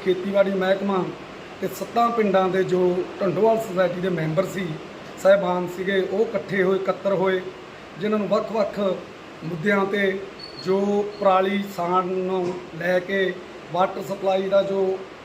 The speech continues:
ਪਾਣੀ ਦੀ ਵੇਸਟਿੰਗ, ਜੋ ਪਿੰਡਾਂ ਦੇ ਵਿੱਚ, ਅਹ, ਲਿਫਾਫੇ ਜੋ ਪਲਾਸਟਿਕ ਦੇ, ਉਹਨਾਂ ਦੇ ਸੰਬੰਧ ਵਿੱਚ ਜੋ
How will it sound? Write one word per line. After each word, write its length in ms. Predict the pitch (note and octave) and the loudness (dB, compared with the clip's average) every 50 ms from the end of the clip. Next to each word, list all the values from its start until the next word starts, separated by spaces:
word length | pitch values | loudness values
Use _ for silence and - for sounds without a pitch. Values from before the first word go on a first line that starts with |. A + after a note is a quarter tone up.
| - - | -10 -4
ਪਾਣੀ 240 | F#3 F#3+ F#3+ G#3 A3 G#3 | 0 0 2 2 2 0
ਦੀ 140 | G#3+ G#3+ | 0 -2
ਵੇਸਟਿੰਗ, 540 | G3+ G3 G3 F#3+ F#3+ F#3+ - - F#3+ F#3 F#3 F3+ F3+ F3 - - - - - - - - C#3+ D3+ | -2 -2 -2 -2 -2 -4 -4 -2 -2 2 2 2 2 0 -4 -12 -16 -18 -18 -18 -18 -16 -8 -4
ਜੋ 240 | F#3+ G3+ G#3 G#3+ G#3+ G#3+ - | 0 4 4 4 4 4 0
ਪਿੰਡਾਂ 260 | G#3 G#3 G3 G3+ G3+ | -2 0 0 0 0
ਦੇ 180 | G3+ F#3+ G#3 G3+ | 0 -2 0 0
ਵਿੱਚ, 300 | G3 G3 G3 G3 - G3 | 2 0 0 0 -2 0
ਅਹ, 1300 | G3 F#3+ F3+ F#3 F3+ - - - - - - - - - - - - - - - - G3+ G3 F#3+ F#3 F#3 | 2 2 2 2 0 -4 -10 -16 -16 -18 -18 -18 -18 -16 -16 -16 -16 -16 -16 -6 4 6 6 6 6 4
ਲਿਫਾਫੇ 680 | F3 F3+ F3 - F#3+ F#3+ F#3+ - G#3+ G#3+ G3+ F#3+ G3 - - - - - - - - - - E3+ | 2 0 0 2 4 4 6 6 6 4 4 2 0 -2 -8 -12 -16 -16 -18 -18 -18 -16 -8 -8
ਜੋ 80 | F#3 | -8
ਪਲਾਸਟਿਕ 480 | F3+ - F#3+ G3 F#3 F#3 - - F#3+ F3+ | -6 0 2 2 2 2 0 -4 -8 -6
ਦੇ, 160 | F3+ F#3+ G3 | -4 -2 -2
ਉਹਨਾਂ 320 | G3 G3 G#3 A#3+ B3 A#3+ | -2 -2 -2 -2 0 0
ਦੇ 140 | A3+ A3+ G#3+ | 2 2 2
ਸੰਬੰਧ 360 | G#3 - F3 F3 F#3 G3+ G3+ | 2 2 -2 -4 -4 -4 -2
ਵਿੱਚ 260 | G#3 G3 F#3 - F#3 F3+ | -2 -2 -4 -4 -4 -4
ਜੋ 320 | D#3+ F#3 F3+ F3 E3+ | -4 -2 -2 -2 -4